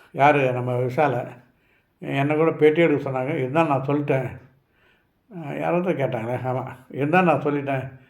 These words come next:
பக்-, அ, பப்ளிக் கிட்ட நான் சொல்லிட்டேன், நான் பெட்டிலாம் எடுக்க மாட்டேன்னு.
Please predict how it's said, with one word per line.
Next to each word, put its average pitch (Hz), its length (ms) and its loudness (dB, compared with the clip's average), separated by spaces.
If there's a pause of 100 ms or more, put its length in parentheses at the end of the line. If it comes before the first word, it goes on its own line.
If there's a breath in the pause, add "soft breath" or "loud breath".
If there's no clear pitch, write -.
(300 soft breath)
பக்-, 135 340 2
அ, 127 160 0
பப்ளிக் 143 400 0
கிட்ட 139 420 0
நான் 127 180 -2
சொல்லிட்டேன், 143 380 -2
நான் 135 140 -2
பெட்டிலாம் 139 400 0
எடுக்க 127 360 -2
மாட்டேன்னு. 120 320 -12